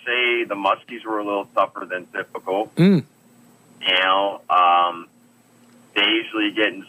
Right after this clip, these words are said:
Speaker 1: certain, you know, areas where they're spawning, and boy, those spawning areas were, were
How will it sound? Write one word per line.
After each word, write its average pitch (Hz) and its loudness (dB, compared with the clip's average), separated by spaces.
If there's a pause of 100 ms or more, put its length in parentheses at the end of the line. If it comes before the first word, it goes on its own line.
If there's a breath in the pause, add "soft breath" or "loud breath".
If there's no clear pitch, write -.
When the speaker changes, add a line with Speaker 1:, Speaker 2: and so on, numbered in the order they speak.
Speaker 1:
certain, 95 -4
you 92 -6
know, 90 0
areas 95 0
where 90 -6
they're 85 -6
spawning, 92 0
and 78 -8 (560)
boy, 131 2
those 120 -4
spawning 123 2
areas 92 -2
were, 85 -2 (180)
were 87 -10